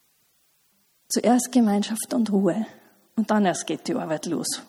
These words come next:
und Erde untertan machen, et cetera, et cetera. Der Sabbat ist der Tag des Schöpfers und die Feier ist ein Bekenntnis zu diesem meinem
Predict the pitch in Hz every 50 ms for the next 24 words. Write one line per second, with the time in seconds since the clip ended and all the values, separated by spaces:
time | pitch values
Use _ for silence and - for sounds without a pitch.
0 | _ - 175 160 151 170 - - - _ - 202 165 170 - 180 - 233 196 -
1 | - - - 180 170 170 156 139 - - - 233 208 - - - - - - -
2 | 208 - - 185 160 156 151 - - - - - - - 185 - - _ _ _
3 | _ _ _ _ - - - - - - - - _ _ _ _ _ _ _ _
4 | _ _ _ _ _ _ _ _ _ _ _ - - 214 208 - - 226 220 -
5 | - 302 311 302 - 269 247 247 - - 220 - - 208 196 196 - - 233 -
6 | - - 214 202 202 - - - 254 247 240 247 - - - - - - - -
7 | 214 - - 202 196 - - - 196 185 208 214 220 233 - - 214 - - 208
8 | 185 190 175 - - - 190 190 208 - - - 233 226 - - - - 208 196
9 | - 208 196 - 226 214 208 190 180 175 170 165 180 180 180 185 185 202